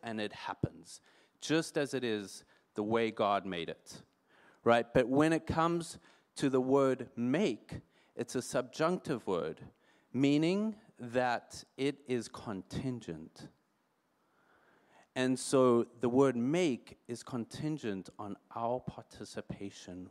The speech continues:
with God. That is the defining feature from humans, from every other creature on the planet,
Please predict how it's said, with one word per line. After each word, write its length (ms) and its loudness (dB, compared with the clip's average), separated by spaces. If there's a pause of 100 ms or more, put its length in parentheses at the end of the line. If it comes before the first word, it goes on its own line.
(120)
with 460 -12
God. 320 -12 (1600)
That 340 4
is 180 -4
the 100 -4
defining 600 -2
feature 580 -8
from 280 -8
humans, 500 -2
from 280 -4
every 360 -6
other 300 -8
creature 600 -12
on 160 -12
the 80 -12
planet, 420 -14